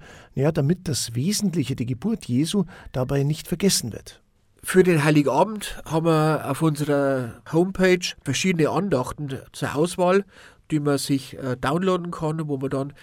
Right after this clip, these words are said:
Speaker 2: Weihnachten in der Familie feiern kann. Die findet man ganz einfach, äh, auf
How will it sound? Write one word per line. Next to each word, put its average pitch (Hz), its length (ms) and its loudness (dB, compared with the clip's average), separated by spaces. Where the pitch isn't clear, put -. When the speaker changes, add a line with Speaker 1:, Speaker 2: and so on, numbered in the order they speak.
Speaker 2:
Weihnachten 143 540 0
in 147 80 -2
der 143 140 2
Familie 135 440 2
feiern 143 380 -4
kann. 160 320 -4
Die 170 80 -4
findet 190 280 6
man 156 300 2
ganz 147 300 0
einfach, 147 480 -2
äh, 104 320 -14
auf 135 420 -12